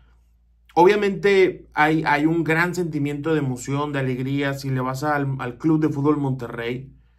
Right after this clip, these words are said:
al ser Rayadas, obviamente una, una rama de la institución, pues obviamente hay una emoción por, por ganarla. Y hay una enorme frustración, enojo, tristeza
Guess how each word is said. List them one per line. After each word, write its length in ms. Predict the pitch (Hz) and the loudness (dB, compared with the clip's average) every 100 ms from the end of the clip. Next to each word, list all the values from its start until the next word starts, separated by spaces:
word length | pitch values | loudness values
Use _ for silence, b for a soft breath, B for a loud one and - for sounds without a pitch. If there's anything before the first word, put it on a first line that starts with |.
| _ _ _ - | _ _ _ -8
al 160 | 127 | -6
ser 200 | 131 147 | -2 0
Rayadas, 540 | 156 156 135 139 139 139 | 2 0 -2 -4 -2 0
obviamente 480 | 139 135 135 135 139 | 2 2 0 0 0
una, 600 | 135 135 139 131 117 - | 2 4 2 0 -2 -6
una 440 | 127 127 135 135 | -4 -2 0 0
rama 560 | 131 131 135 151 151 139 | -2 -2 0 2 0 0
de 100 | 131 | -2
la 160 | 120 120 | -2 -6
institución, 800 | 113 - 117 113 120 120 127 - _ _ _ _ - | -8 -12 -12 -8 -6 -8 -10 -18 _ _ _ _ -6
pues 140 | 135 | 0
obviamente 300 | 180 190 185 | 0 2 4
hay 80 | 190 | 4
una 120 | 190 | 4
emoción 360 | 180 156 160 156 | 0 2 2 2
por, 300 | 165 160 139 | 0 -2 -4
por 180 | 139 131 | -2 -2
ganarla. 480 | 135 151 143 120 - - b b b b b | -2 -2 -4 -6 -12 -20 b b b b b
Y 80 | - | -4
hay 120 | 147 | 2
una 260 | 180 190 196 | 4 4 4
enorme 460 | 180 165 165 190 185 | 4 6 4 4 0
frustración, 800 | 175 160 151 139 143 147 165 | 0 -2 -2 -4 -2 2 2
enojo, 440 | 160 147 151 151 156 | 0 0 0 0 -2
tristeza 760 | 143 131 156 151 165 185 185 | -4 -2 0 0 0 -2 -4